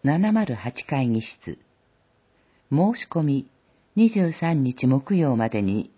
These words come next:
相談申し込み票を提出。住宅まちづくり課、電話二三五九六零六。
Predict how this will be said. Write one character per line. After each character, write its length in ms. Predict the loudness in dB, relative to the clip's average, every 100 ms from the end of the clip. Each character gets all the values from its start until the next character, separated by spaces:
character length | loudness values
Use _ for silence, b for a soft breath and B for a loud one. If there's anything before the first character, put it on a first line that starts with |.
| -6
相 240 | -2 0
談 280 | 2 2 2
申 180 | 0 -2
し 80 | -4
込 100 | -2
み 120 | -2
票 340 | 0 0 0
を 80 | -2
提 260 | -4 -6 -6 -12 -14
出。 220 | -12 -12 _ _ _ _ _ _ _ _ _ _ _ _ _ -6
住 240 | 0 0
宅 260 | 0 -4 0
ま 160 | -2 0
ち 120 | -2
づ 140 | -4
く 120 | -6
り 160 | -6 -6
課、 280 | -6 -10 -10 _ _ _ _ -2
電 280 | 0 0
話 260 | -2 -6 -10 _
二 200 | -2 -2 -2 -4
三 300 | -4 -4 -6
五 240 | -8 -8 -12 _ _ _ _
九 300 | -2 0 0
六 280 | -2 -2 -4
零 300 | -2 -2 -4
六。 400 | -8 -12 -16 -18